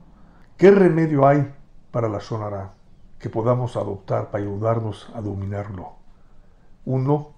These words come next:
dar a todos el beneficio de la duda. Dos,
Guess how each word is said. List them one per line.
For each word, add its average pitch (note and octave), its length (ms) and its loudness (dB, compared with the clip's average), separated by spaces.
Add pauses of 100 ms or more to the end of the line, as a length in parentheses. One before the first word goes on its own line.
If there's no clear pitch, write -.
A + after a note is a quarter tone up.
(640)
dar D3+ 260 4
a E3 160 4
todos D#3+ 380 0
el A2+ 60 2
beneficio G#2 600 -4
de G2+ 80 -4
la G2 140 -6
duda. G2+ 380 -10 (920)
Dos, A#2+ 340 0